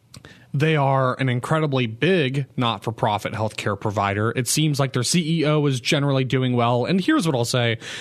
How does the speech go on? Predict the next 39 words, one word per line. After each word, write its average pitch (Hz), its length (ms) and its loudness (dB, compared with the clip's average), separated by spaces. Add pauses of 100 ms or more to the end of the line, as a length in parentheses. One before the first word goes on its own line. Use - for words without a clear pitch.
(460)
I'm 196 120 4
not 247 200 2
a 170 60 2
big 147 340 2
labor 143 560 2
union 151 680 2
advocate. 147 640 0
I'm 131 200 0
really 131 220 2
not. 120 320 0
I 131 60 2
don't 131 240 0
like 120 380 -2
the 113 580 2
amount 117 300 2
of 95 100 -10
power 147 440 2
that 139 120 -4
labor 139 320 0
unions 135 420 0
have 123 360 0
in 120 100 0
this 113 160 -2
country. 123 480 0
They're 113 180 0
incredibly 117 540 -2
powerful. 120 680 0 (240)
They 127 120 0
use 123 320 0
that 131 200 -2
power 123 420 0
in, 117 360 -4
to 131 120 0
weigh 120 300 0
into 104 240 -6
politics, 120 760 -2 (300)
to 123 300 -2
influence 131 540 -2
elections, 131 800 -2